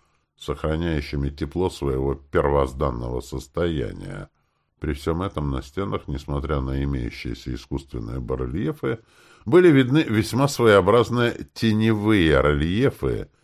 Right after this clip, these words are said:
создающие изысканные узоры и плавные линии. Все эти тени, будто танцуя, создают фигуры и образы,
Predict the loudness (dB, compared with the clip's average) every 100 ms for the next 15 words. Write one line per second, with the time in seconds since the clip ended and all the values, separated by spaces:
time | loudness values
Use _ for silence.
0 | _ _ _ -6 -6 0 0 0 -2 -4
1 | -6 -4 -4 -4 -6 -4 -4 -2 -2 -4
2 | -4 -6 -4 -8 -6 -6 -4 -4 -6 -6
3 | -8 -8 -10 -12 -14 -18 _ _ _ _
4 | _ -20 -4 -2 -2 -6 -8 -4 -4 -4
5 | -8 -10 -6 -4 -4 -2 -4 -2 -4 0
6 | 0 0 -2 -6 -4 -2 0 2 4 4
7 | 4 2 2 -2